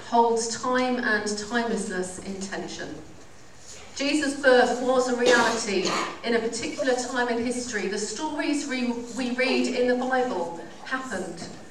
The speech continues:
They are locked in history, and yet they hold timeless truth for us today. The life, death, and resurrection of Jesus means that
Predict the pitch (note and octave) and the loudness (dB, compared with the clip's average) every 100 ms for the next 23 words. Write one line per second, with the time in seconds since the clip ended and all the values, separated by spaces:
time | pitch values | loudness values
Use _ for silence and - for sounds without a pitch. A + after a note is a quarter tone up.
0 | - - - A#3 A#3+ A#3 B3 C4 B3+ - | -20 -10 2 4 6 6 6 4 2 -2
1 | A#3 A3+ A#3 D4 - C#4+ C4+ B3+ A#3+ A3 | -2 -2 0 0 0 0 0 0 -2 -2
2 | A3+ A#3 A3+ A3 A3 A3 G#3+ - - A#3+ | -2 0 0 -2 0 0 0 -4 -4 0
3 | B3 A#3+ A#3 A#3+ - A3 A3 G#3 - - | 2 4 2 -2 -4 -2 -2 -2 -8 -12
4 | - - B3 G#3+ G3+ G3+ G#3 G3 F#3+ D#3+ | -18 -10 -2 0 0 -2 -4 -2 0 0
5 | D#3+ D#3+ - - - - - - - - | -4 -10 -14 -18 -18 -16 -16 -16 -20 -18
6 | - - - - - - - - - - | -14 -14 -14 -16 -18 -18 -18 -18 -18 -18
7 | - - - - - - - - - - | -20 -20 -18 -18 -20 -20 -18 -18 -16 -18
8 | - - - - A#3 C4 C#4 C4+ C4+ - | -18 -18 -6 2 6 8 6 6 2 -6
9 | - - - B3 A#3+ A#3 - - - - | -12 -10 4 6 6 2 -4 -10 -16 -18
10 | - - - - - - - - - A3 | -20 -20 -18 -18 -18 -18 -18 -10 -4 0
11 | A#3 A#3+ A#3 A#3 A#3+ B3 B3 A3+ G#3+ A#3 | 2 2 4 4 4 0 0 2 2 2
12 | G#3+ G3+ F#3 - A#3 A#3+ A#3 - G#3 G3+ | 2 0 0 0 2 4 4 4 4 4
13 | - | -2